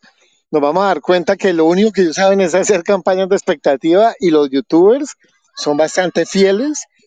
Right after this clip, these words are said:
y no sueltan videos antes que salga. No sé si se han dado cuenta de eso.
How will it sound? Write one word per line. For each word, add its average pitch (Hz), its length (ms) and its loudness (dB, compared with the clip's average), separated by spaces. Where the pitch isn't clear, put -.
y 160 120 -4
no 143 200 -2
sueltan 175 480 -2
videos 143 500 0
antes 156 300 -6
que 156 140 -4
salga. 131 440 -4
No 143 100 -6
sé 165 100 0
si 180 60 -2
se 180 100 0
han 190 60 -4
dado 185 200 2
cuenta 180 280 0
de 151 180 2
eso. 143 160 -6